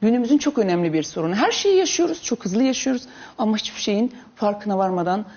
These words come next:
tadını çıkarmadan yaşıyoruz. Aslında ömür dediğimiz şey çok kısa, çok hızlı geçiyor. Ee,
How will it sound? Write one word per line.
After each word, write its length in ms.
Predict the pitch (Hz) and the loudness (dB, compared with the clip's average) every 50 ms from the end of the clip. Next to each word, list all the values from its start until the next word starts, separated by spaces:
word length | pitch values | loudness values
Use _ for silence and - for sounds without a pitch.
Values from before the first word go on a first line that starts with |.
| - - _ - | -20 -20 _ -2
tadını 360 | - 208 180 190 190 196 214 | -2 0 0 0 0 -2 -2
çıkarmadan 560 | 202 - - - 196 185 175 165 156 156 156 | -4 -8 -4 -2 -2 0 0 0 -2 0 0
yaşıyoruz. 460 | 156 160 160 151 - 170 202 254 240 - | 0 0 -2 -2 -4 -2 -2 -2 -2 -4
Aslında 400 | - - - - 190 175 175 - - | -8 -8 -6 -4 -4 -2 -4 -2 -2
ömür 280 | 180 180 202 262 247 | -2 0 2 2 2
dediğimiz 460 | 208 196 170 175 165 160 160 156 151 - | 0 0 0 0 0 0 0 0 -2 -2
şey 360 | - - - 277 349 370 - - - - - _ _ - | -4 -2 0 0 0 0 -4 -8 -18 -20 -20 _ _ -4
çok 240 | - 285 285 - | -4 -4 -4 -2
kısa, 420 | - - 294 - - 302 294 330 320 - - - - _ _ _ _ | -4 -4 -4 -2 -2 -2 -2 -2 -2 -6 -14 -20 -20 _ _ _ _
çok 220 | - - - - | -12 -10 -6 -6
hızlı 200 | 196 160 160 175 | -4 -2 -2 0
geçiyor. 560 | 180 208 226 220 - - - 226 214 214 240 269 - - - - - - - - _ _ _ | 0 0 0 -2 -2 -4 -2 0 0 0 0 -4 -8 -16 -20 -20 -20 -20 -20 -20 _ _ _
Ee, 640 | 185 180 180 175 175 175 170 170 170 170 170 170 | -2 -2 0 0 0 0 0 0 0 0 -2 -2